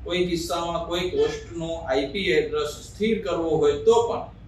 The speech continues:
ડી એચ સી પી સર્વર દ્વારા જે તે હોસ્ટનો એમ એ સી એડ્રેસ, મેક એડ્રેસ અનામત કરીને તેને કાયમી ધોરણે આઈ પી એડ્રેસ આપી શકાય છે. અને ડી એચ સી પી એડ્રેસિંગની ઉપયોગ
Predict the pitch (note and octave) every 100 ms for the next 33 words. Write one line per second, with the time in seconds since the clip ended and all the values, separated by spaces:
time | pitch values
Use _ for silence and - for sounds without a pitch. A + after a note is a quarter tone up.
0 | - - E3 - - E3+ - - G3 G3
1 | - D#3 D3+ C#3+ C#3+ C3+ B2+ B2 D3 -
2 | - E3 - - C3+ C#3+ - D3 C#3+ C#3+
3 | - - D#3+ F3+ F3+ - D#3 C#3 B2 B2
4 | - A2+ B2 D#3+ D#3+ D3+ C#3 C#3 C3 -
5 | - - - - F3+ G#3+ F#3 F3+ D#3+ D3
6 | D3 C#3+ C#3+ C3+ B2+ C#3+ D#3 D#3+ C3+ C#3
7 | C3 B2+ C#3+ E3 E3 E3 E3+ E3+ D#3+ -
8 | F3 F3 E3+ E3+ E3+ F3+ - - - -
9 | - - C#3+ C#3+ - - D#3+ F#3 F3+ -
10 | D#3+ E3+ E3+ E3+ D3+ D3+ D3+ D#3+ D#3 C#3+
11 | C#3+ E3 D3+ -